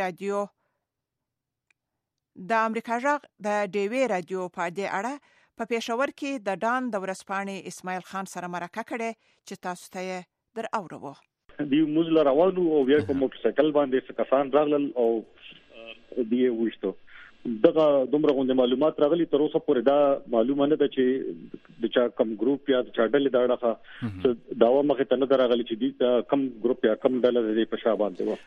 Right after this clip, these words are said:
Speaker 3: او، او دا پیښه په، د پېښور په کومه سیمه کې رامنځته سوې؟
Speaker 2: دا د دې خو زیاتر د،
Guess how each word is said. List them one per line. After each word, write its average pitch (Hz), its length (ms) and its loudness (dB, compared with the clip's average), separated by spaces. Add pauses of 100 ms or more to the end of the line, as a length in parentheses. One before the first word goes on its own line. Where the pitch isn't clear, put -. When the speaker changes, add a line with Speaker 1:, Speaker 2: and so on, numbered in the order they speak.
(280)
Speaker 3:
او، 151 200 0 (260)
او 156 80 10
دا 196 160 8
پیښه 226 300 2
په، 190 260 4
د 170 140 4
پېښور 185 360 2
په 202 120 0
کومه 196 200 0
سیمه 196 240 0
کې - 100 -8
رامنځته 98 460 -4
سوې؟ - 220 -10 (1200)
Speaker 2:
دا 185 380 4
د 214 100 2 (260)
دې 214 200 0
خو 208 60 -2
زیاتر 214 560 0
د، 208 220 4